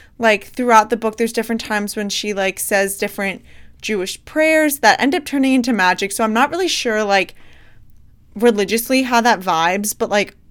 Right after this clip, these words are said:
also cool. Um, and just, like, all this different stuff. It, like,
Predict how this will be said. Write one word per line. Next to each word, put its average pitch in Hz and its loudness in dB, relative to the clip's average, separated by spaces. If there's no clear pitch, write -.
also 208 2
cool. 220 0
Um, 226 2
and 226 2
just, 240 -2
like, 208 2
all 247 8
this 240 2
different 233 -2
stuff. 226 2
It, - -6
like, 240 0